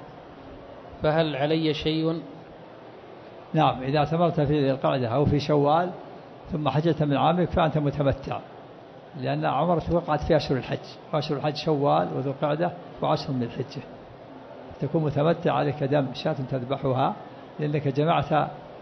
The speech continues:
Speaker 2: في سفرة واحدة بين النسكين، إلا إذا سافرت بعد العمرة إلى بلدك ثم أنشأت سفر للحج من بيتك، من بلدك، يسقط الدم هنا، في أصح أقوال أهل العلم.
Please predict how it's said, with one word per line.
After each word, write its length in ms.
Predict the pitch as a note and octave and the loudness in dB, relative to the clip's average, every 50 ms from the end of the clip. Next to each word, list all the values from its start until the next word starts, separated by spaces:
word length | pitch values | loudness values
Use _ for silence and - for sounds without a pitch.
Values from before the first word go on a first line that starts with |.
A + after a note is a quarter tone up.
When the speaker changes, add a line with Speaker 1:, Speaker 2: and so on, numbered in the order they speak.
| - - | -4 -2
Speaker 2:
في 80 | C#3+ | -2
سفرة 440 | B2 - F3 D#3 D3+ D3 D3 D3+ C#3+ | 0 2 4 4 4 4 2 2 0
واحدة 280 | D#3 E3 D3+ D#3+ D3 C#3 | 0 2 2 2 2 2
بين 120 | C#3 C#3 | 2 2
النسكين، 560 | C3+ B2+ B2+ - - C#3 - C#3 B2+ B2 A2+ - - - - - - - - - - - G3+ | 2 2 0 0 -2 -2 -2 0 -2 -2 -2 -6 -10 -16 -16 -18 -18 -20 -20 -16 -4 2 4
إلا 400 | G#3 G#3 F#3+ F3 F3 F3+ F#3 E3+ | 4 4 6 4 4 4 4 4
إذا 340 | E3 D#3+ E3 D#3+ D#3+ D#3 | 2 2 2 2 2 0
سافرت 580 | C3+ - D#3+ D3+ D3 D#3 E3 D3+ - - - - | -2 0 0 2 2 4 2 2 2 -2 -4 -2
بعد 180 | D#3 C#3 C#3 C#3+ | 0 0 0 0
العمرة 360 | C3 C3+ D#3+ E3 D#3+ D#3+ D#3 | 0 0 0 0 0 0 0
إلى 240 | C#3+ D3 D3 C#3+ C#3 | 0 2 0 0 2
بلدك 500 | D3+ E3 E3 E3+ E3 G3+ F3+ - - - - - - - - - - - - - - - - - - - - - - - - - - - - - - - - - | 2 2 2 2 2 0 -2 -2 -6 -16 -16 -18 -18 -18 -18 -18 -20 -20 -20 -20 -20 -20 -20 -20 -18 -20 -20 -20 -20 -20 -20 -20 -20 -18 -20 -20 -20 -20 -16 -8
ثم 320 | - - F#3 F#3+ F3 D#3+ E3 E3 E3 D#3+ D3+ - F3 | -2 0 0 0 0 2 2 2 2 2 0 -6 -4
أنشأت 360 | D#3 D3 C#3 - F#3 D3+ C#3+ | -4 -4 -2 -2 -2 -2 -2
سفر 440 | - - - F3+ B2+ D3 D#3+ D3+ D3 | -4 -2 0 0 2 2 2 0 0
للحج 480 | D3 C#3+ C#3+ - F3 E3 - - - C3+ B2+ C3 C#3 | -2 -2 -2 0 -2 -2 -2 -2 -8 -8 -8 -6 -6
من 160 | D#3+ F3+ E3+ | -4 -2 0
بيتك، 380 | D#3 F3 F#3 F3+ F3+ G#3+ G3 - - - - - - - - | 2 2 2 2 0 -2 -4 -4 -6 -14 -16 -18 -14 -8 -6
من 100 | D3 C#3+ | -4 0
بلدك، 400 | D#3 E3 F#3 G3+ F#3 A#3+ G3 - - - - - - - - - - - - - - | 2 2 2 2 0 -2 -6 -6 -8 -16 -18 -18 -20 -20 -20 -20 -20 -18 -12 -4 0
يسقط 360 | F#3 E3+ - - E3 C3+ C#3+ | 0 0 0 -2 -4 -2 -2
الدم 280 | C3 G#2+ - B2 A#2+ A#2 A2 - | -2 -2 -2 -4 -4 -4 -6 -10
هنا، 120 | A2+ - - - - - - - - - - - - - - - - - - - - - - - | -10 -10 -12 -14 -16 -18 -18 -18 -18 -20 -18 -18 -18 -18 -18 -18 -18 -18 -18 -18 -18 -18 -12 -4
في 120 | - E3 D#3+ | -2 0 0
أصح 340 | D3 - F#3+ F#3 - - F#3 | 0 2 0 0 0 0 -2
أقوال 600 | E3 D#3+ D#3 D#3 E3 D#3+ - - D#3 D3 C#3+ C3 | -2 -2 -4 -6 -8 -6 0 2 2 2 2 0
أهل 120 | B2 B2 | -2 -2
العلم. 180 | B2 B2 A#2 | -4 -6 -6